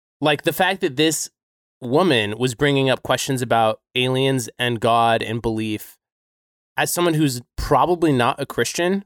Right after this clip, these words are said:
be-, just, like, as evidenced by some of the way she asked her questions, I think is so fascinating that, like, other people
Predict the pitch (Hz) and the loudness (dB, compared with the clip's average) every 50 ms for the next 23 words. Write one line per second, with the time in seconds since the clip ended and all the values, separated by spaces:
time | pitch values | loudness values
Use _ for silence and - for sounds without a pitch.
0 | _ _ - 127 123 _ - 127 139 135 - 135 120 - 117 120 113 120 120 104 | _ _ -6 -6 -6 _ -4 -2 -2 0 0 -2 -2 0 -2 -2 0 0 0 0
1 | - 110 104 - - 110 - - 113 113 107 101 - _ _ _ _ _ _ - | 0 -2 -2 -2 -2 -4 -2 -2 -2 -2 -4 -4 -8 _ _ _ _ _ _ -6
2 | - 113 113 107 - 113 104 98 - - 110 - - 98 - - - 120 131 143 | -2 -2 -2 0 0 -2 -2 -2 -2 -6 -6 -6 -6 -6 -4 -4 -4 -4 -4 -6
3 | - - _ _ _ _ _ _ _ _ _ _ - 135 170 - 269 277 247 - | -8 -12 _ _ _ _ _ _ _ _ _ _ -4 -2 -2 0 2 2 2 2
4 | - - 180 160 - 190 190 233 - - 254 190 151 135 131 131 127 135 135 143 | 0 0 -2 0 0 0 -2 0 -2 0 2 2 4 4 4 2 4 2 0 0
5 | - - 139 170 196 254 294 202 - 156 139 - 117 110 104 98 - | 0 0 0 0 2 0 0 0 -2 -2 -2 -2 -2 -2 -2 -4 -6